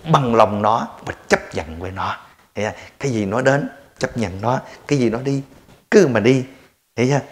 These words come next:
Nó đến được thì nó sẽ đi được thôi, nó có được thì nó sẽ không được thôi.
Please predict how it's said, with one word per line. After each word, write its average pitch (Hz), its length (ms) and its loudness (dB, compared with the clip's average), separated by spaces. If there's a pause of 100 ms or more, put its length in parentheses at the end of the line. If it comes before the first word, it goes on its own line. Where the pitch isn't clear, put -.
(160)
Nó 147 120 2
đến 151 380 4
được 101 320 0
thì 110 120 -2
nó 107 140 -4
sẽ 147 180 -6
đi 151 180 4
được 95 280 0
thôi, 139 200 -6 (340)
nó 151 100 4
có 165 280 8
được 113 360 2
thì 101 200 0
nó 127 380 4
sẽ 98 340 4
không 107 360 2
được 85 240 -2
thôi. 95 140 -4